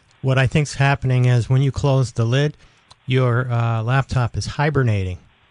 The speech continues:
So it's not, there's a couple of settings that you got. You got sleep and there's hibernating. If it hibernates,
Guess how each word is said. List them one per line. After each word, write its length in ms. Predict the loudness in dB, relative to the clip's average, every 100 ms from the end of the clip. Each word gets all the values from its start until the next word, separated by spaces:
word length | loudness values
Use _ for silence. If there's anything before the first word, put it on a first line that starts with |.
| _ -10
So 240 | -2 0
it's 220 | 0 0
not, 240 | 0 0 0
there's 320 | 0 0 -2
a 60 | -6
couple 320 | -4 -2 -2
of 80 | -2
settings 460 | -2 -2 -2 -4
that 200 | -8 -6
you 60 | -6
got. 280 | -6 -6 -6
You 40 |
got 260 | -4 -4 -4 _ _ _
sleep 520 | -10 -6 -2 -2 -2 -8 -12 -6
and 160 | -2
there's 160 | -2 -2
hibernating. 720 | -2 -2 0 0 -2 -4 -8 -8
If 180 | -6 -6
it 60 |
hibernates, 800 | -8 -2 0 0 0 0 -2 -10